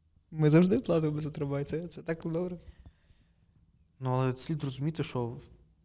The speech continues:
Speaker 2: ти платиш карточкою за трамвай, і воно там дійсне.
Speaker 1: А я для, для впевненості плачу за трамвай і карточкою, і
Speaker 2: І
Speaker 1: грошима,
Speaker 2: потім
Speaker 1: а я
Speaker 2: ще
Speaker 1: ще
Speaker 2: через
Speaker 1: потім
Speaker 2: Т В П.
Speaker 1: нову карту беру, що теж,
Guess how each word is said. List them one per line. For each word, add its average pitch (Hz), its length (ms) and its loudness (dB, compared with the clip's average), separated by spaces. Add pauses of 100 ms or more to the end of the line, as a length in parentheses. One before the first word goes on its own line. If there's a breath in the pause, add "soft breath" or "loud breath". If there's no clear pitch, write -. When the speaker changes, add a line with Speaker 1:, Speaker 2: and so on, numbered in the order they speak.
(240)
Speaker 2:
ти 135 80 -8
платиш 131 360 2
карточкою 156 540 0
за 120 80 -6
трамвай, 117 400 -4 (120)
і 117 360 -2 (880 soft breath)
воно 160 140 6
там 139 200 4
дійсне. 139 340 4
Speaker 1:
А 127 80 8
я 233 220 12
для, 214 420 10
для 190 180 2
впевненості 214 640 6
плачу 208 320 8
за 185 120 2
трамвай 208 480 10
і 185 40 6
карточкою, 208 720 8
і 151 40 12
Speaker 2:
І - 20 12
Speaker 1:
грошима, 214 560 12
Speaker 2:
потім - 320 2
Speaker 1:
а 226 60 12
я 269 120 12
Speaker 2:
ще 226 100 12
Speaker 1:
ще 202 100 12
Speaker 2:
через - 120 12
Speaker 1:
потім 320 160 12
Speaker 2:
Т 277 60 12
В - 20 12
П. - 0 -
Speaker 1:
нову 277 240 12
карту 285 400 12
беру, 208 280 8
що 185 120 4
теж, 180 380 8